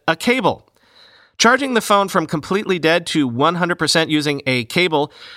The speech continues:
took an average of fourteen point two six watt hours. Using a wireless charger took, on average, twenty-one point zero one watt hours. That comes out to slightly more than forty-seven percent more energy for the convenience of not plugging in a cable.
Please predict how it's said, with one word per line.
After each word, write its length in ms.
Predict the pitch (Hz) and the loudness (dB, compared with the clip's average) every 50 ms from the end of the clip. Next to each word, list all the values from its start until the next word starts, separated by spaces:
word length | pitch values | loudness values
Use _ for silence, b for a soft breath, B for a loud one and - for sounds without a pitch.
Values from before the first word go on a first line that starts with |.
| B B | B B
took 160 | - 185 180 | -2 0 0
an 80 | 202 170 | 2 2
average 280 | 160 156 160 160 143 | 2 2 0 0 0
of 160 | 156 147 131 | 0 -2 -2
fourteen 520 | - - - 202 214 - 208 208 196 196 180 | -2 -2 -2 -2 -2 0 -2 -2 -2 -2 -4
point 300 | - - 165 156 151 - | -2 -2 -2 -2 -2 -2
two 180 | - - 208 | -2 -2 0
six 300 | 208 - - 175 170 - | 0 0 0 0 0 -2
watt 300 | - 147 160 175 208 196 | 0 2 4 4 4 4
hours. 420 | 160 127 107 87 - - - - - B B B B B B B B B B - | 2 2 0 -2 -4 -6 -6 -6 -6 B B B B B B B B B B -4
Using 380 | - 120 123 127 123 117 113 - | -4 -2 0 0 -2 -2 -2 -2
a 220 | - 120 123 120 113 | 0 0 0 0 0
wireless 500 | 110 107 123 135 156 175 170 165 165 - | 2 2 4 4 4 4 2 0 0 2
charger 260 | - 151 147 151 156 | 2 2 2 2 -2
took, 240 | 139 - 165 156 - - | -2 -2 -2 -2 0 2
on 160 | 151 143 143 | 2 2 4
average, 360 | 151 190 208 202 185 170 - b b b b b - | 2 2 2 0 -2 -4 -6 b b b b b -4
twenty-one 460 | - 170 165 165 170 170 160 165 165 | 0 0 2 2 2 2 0 0 0
point 280 | - 175 175 170 139 147 | -2 -2 -2 -2 0 0
zero 360 | 127 127 226 262 285 269 254 | 0 2 4 6 6 4 4
one 380 | 208 160 147 123 101 82 78 b b b b - | 4 2 0 0 -2 -6 -12 b b b b -2
watt 260 | 139 131 131 127 117 | 2 4 4 4 2
hours. 380 | 107 98 85 78 67 - - | 2 0 -2 -4 -4 -4 -4
That 260 | - 123 170 202 220 - | 0 2 2 2 2 2
comes 240 | 214 190 190 170 | 0 0 2 2
out 160 | 175 160 165 - | 2 0 0 0
to 80 | 190 175 | -2 -2
slightly 400 | - - 156 135 135 151 151 160 | 0 2 0 0 2 0 -2 0
more 240 | 180 214 247 254 | 2 2 2 2
than 120 | 226 226 185 | 0 -2 -2
forty-seven 480 | - 170 160 151 143 - 147 139 135 | -2 0 0 0 0 0 -2 -2 -2
percent 320 | - 147 127 - 139 123 113 | -2 -2 0 0 0 0 0
more 180 | 127 123 123 | 0 0 0
energy 460 | - 127 120 120 127 127 160 180 175 - | 0 -2 -2 -2 0 0 -2 -2 -2 -6
for 260 | - - 131 120 123 | -6 -2 0 0 0
the 100 | 127 135 | -2 -2
convenience 460 | - 151 135 123 127 120 127 139 - | -4 -4 -2 -2 -2 -2 -2 -2 -2
of 140 | 180 180 160 | -2 0 0
not 240 | 143 - - - - | 0 0 0 0 0
plugging 240 | 139 127 120 120 | -2 -2 -2 -2
in 160 | 117 107 107 117 | -4 -2 -2 -4
a 80 | 135 | -2
cable. 480 | - - 240 247 196 156 104 - - | 0 2 2 2 0 -2 -6 -6 -12